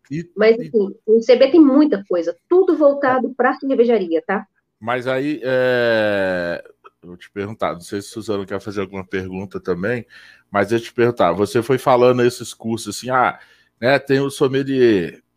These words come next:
Speaker 1: por-, pelo que eu, pelo que eu
Speaker 2: Uhum.
Speaker 1: entendi, assim, o sommelier é o, o,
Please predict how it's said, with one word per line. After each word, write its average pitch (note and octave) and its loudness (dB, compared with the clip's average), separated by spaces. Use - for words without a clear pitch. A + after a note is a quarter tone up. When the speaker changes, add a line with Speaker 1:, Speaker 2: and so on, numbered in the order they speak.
Speaker 1:
por-, - -20
pelo B2+ 0
que D3 -2
eu, C#3 0
pelo E3 2
que F3 0
eu E3 4
Speaker 2:
Uhum. D3+ 2
Speaker 1:
entendi, C#3+ -4
assim, C#3+ -4
o A2+ -4
sommelier C#3 0
é C#3+ 2
o, D#3+ -2
o, C#3+ -6